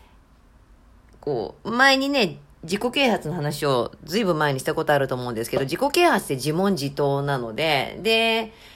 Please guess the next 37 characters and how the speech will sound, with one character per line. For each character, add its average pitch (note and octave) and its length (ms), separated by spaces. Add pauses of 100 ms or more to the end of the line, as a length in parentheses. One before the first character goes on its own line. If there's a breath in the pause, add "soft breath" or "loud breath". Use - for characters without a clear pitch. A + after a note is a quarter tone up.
(100)
え F3 100
っ F3 40
と、 F#3 80
そ G#3+ 160
こ B3 80
に A#3 120
対 C#4+ 200
話 C#4 120
が C4+ 100
起 C4 60
こ C4 120
る F#3+ 160
と、 F#3+ 240
自 C#3+ 200
問 F#3+ 220
多 F#3 140
答 F3+ 220
が E3 140
あ D#3 80
り、 D3+ 300
多 F3 140
問 A3+ 200
自 G3+ 160
答 G3 220
が F3 140
あ F3 80
り、 D3+ 380 (600 loud breath)
え A2 720
ー、 - 40
そ F#3+ 80
こ G#3 120
か A3 120
ら G#3+ 80
な G#3+ 140
ん - 40
か C3+ 120
こ A#2+ 400